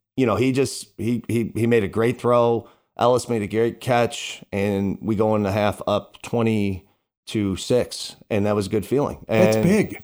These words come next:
Speaker 1: Yeah, it was huge. And then, you know, we came out the first drive of the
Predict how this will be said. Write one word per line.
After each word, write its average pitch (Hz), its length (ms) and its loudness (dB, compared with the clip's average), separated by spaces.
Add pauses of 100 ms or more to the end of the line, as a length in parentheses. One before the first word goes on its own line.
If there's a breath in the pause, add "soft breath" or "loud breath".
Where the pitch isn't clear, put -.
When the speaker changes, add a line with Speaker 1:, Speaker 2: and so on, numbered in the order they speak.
Speaker 1:
Yeah, 156 220 2
it 135 60 0
was 147 120 0
huge. 214 280 2
And 131 100 2
then, 143 180 2
you 139 120 0
know, 131 80 2
we 127 80 0
came 139 240 0
out 139 160 2
the 123 80 -4
first - 560 -4 (560)
drive 139 380 2
of 113 140 0
the 110 400 2